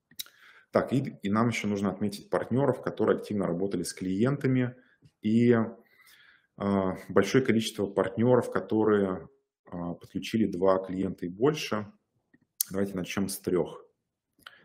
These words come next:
Итак, три клиента и более в июне. Начнём с трёх клиентов. Пётр Вегиш, город Севастополь, Максим и Любовь Танкеевы, Пермь, а, Еркаим Исакунова, город Бишкек, Кыргызстан,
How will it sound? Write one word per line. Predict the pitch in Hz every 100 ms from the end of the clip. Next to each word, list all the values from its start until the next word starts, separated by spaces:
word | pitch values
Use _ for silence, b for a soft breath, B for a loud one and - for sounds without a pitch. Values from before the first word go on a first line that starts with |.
| -
Итак, | 107 104 - - -
три | 143 156
клиента | - 107 110 131 131 110 92 - - _
и | 104
более | 98 101 95 104 147 160 - _ _
в | 90 95 98
июне. | - 104 107 98 80 - _ _ _ _ _ _ _ _ B B B
Начнём | - - 113
с |
трёх | 110 113 -
клиентов. | 104 90 - - _ _ _ _ B B B _
Пётр | 135 135 104 - -
Вегиш, | 92 98 90 -
город | 95 87 85
Севастополь, | - 85 - - - 90 - 147 - -
Максим | 104 - - 107
и | 101
Любовь | 92 104 101
Танкеевы, | 95 87 - 104 87 -
Пермь, | - 95 92 156 - b b b b -
а, | 92 90
Еркаим | 95 113 - 107 117 104 - -
Исакунова, | 101 - 101 - 113 101 87 82
город | 92 87 78
Бишкек, | 85 87 - 90 90
Кыргызстан, | - 90 82 - 107 147 156